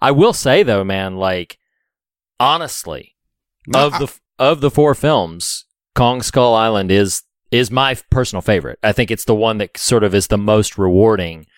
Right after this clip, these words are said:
Speaker 1: Um, I, I like them all. I enjoy them all in sort of a, a different range, but it, it's, it's not work for me to go back and revisit them. And honestly, like, duking it out at the top, which is ironic given the Godzilla versus Kong, but is the original Bryan Cranston one, the first one, 'cause I think I find that film very strong.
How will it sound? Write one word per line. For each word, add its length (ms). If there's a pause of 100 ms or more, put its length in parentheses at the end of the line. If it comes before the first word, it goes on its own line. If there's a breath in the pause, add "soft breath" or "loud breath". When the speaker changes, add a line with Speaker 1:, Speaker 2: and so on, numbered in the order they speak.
(320 soft breath)
Speaker 1:
Um, 540
I, 260
I 120
like 240
them 100
all. 380
I 120
enjoy 320
them 140
all 320
in 380
sort 240
of 180
a, 220
a 80
different 320
range, 260
but 140
it, 260
it's, 260
it's 220
not 240
work 380 (320 loud breath)
for 100
me 80
to 80
go 140
back 220
and 100
revisit 400
them. 160
And 100
honestly, 460
like, 260
duking 300
it 80
out 200
at 60
the 80
top, 400
which 160
is 60
ironic 360
given 200
the 60
Godzilla 420
versus 260
Kong, 300
but 240 (200 loud breath)
is 200
the 160
original 500
Bryan 360
Cranston 420
one, 100
the 80
first 320
one, 240
'cause 160
I 60
think 200
I 80
find 220
that 100
film 200
very 240
strong. 420